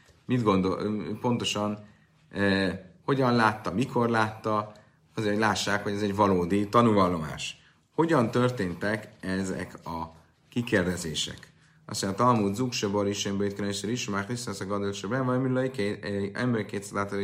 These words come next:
van a-, azt mondja, a több pár tanú jött, akkor mindig az elsőt, eh, hozták be,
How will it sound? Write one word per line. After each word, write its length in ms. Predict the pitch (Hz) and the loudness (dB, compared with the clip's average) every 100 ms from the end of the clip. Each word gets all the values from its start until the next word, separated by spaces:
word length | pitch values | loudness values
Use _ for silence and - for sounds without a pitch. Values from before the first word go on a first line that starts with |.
| 98 92 101 | -4 -4 -4
van 180 | 101 127 | -2 -2
a-, 160 | 120 - - _ _ _ - - - - _ | -4 -8 -20 _ _ _ -20 -20 -20 -20 _
azt 240 | - 127 123 | -4 -2 2
mondja, 280 | 123 117 113 | 4 6 4
a 120 | 127 | 4
több 300 | 147 143 143 | 4 4 8
pár 420 | 139 131 113 107 | 12 12 10 2
tanú 240 | 120 117 | 4 4
jött, 380 | 110 110 160 196 | 6 4 4 2
akkor 240 | 123 - 117 | -2 0 0
mindig 280 | 135 123 | 2 2
az 120 | 107 107 | 2 2
elsőt, 560 | 117 110 - 98 95 - | 0 0 0 -2 -4 -12
eh, 320 | - 98 90 | -8 -4 -2
hozták 480 | 95 95 - 71 78 | -2 -4 -6 -8 -2
be, 400 | 135 185 - | 0 -2 -6